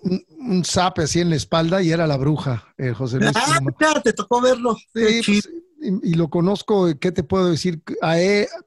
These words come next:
Speaker 1: creo que los conocí al mismo tiempo al Chino, a la bruja y al Arturo Castelazo como a finales del setenta y ocho, mi querido Chava, por ahí.
Speaker 2: Sí, pues el primer director de Conecte fue el,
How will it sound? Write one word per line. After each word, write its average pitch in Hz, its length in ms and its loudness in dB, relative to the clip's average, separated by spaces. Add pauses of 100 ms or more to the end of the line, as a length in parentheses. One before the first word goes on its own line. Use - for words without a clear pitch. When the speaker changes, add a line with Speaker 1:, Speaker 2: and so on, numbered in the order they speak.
(140)
Speaker 1:
creo 220 180 2
que 277 80 -2
los 247 160 0
conocí 190 300 0
al 226 80 0
mismo 208 320 -2
tiempo 208 260 -2
al 156 140 -2
Chino, 202 480 -2 (640)
a 156 100 0
la 156 100 2
bruja 202 380 0
y 202 80 0
al 165 120 0
Arturo 185 380 0
Castelazo 165 640 0
como 156 240 2
a 139 60 0
finales 170 560 0
del 147 140 0
setenta 135 480 0
y 139 80 2
ocho, 156 340 0
mi 127 140 0
querido 127 320 -2
Chava, 127 320 -4
por 127 200 -4
ahí. 123 240 -4 (120)
Speaker 2:
Sí, 220 80 -2 (240)
pues 214 180 0
el 220 100 2
primer 240 300 2
director 285 400 2
de 285 100 0
Conecte 226 380 0
fue 240 200 2
el, 220 120 0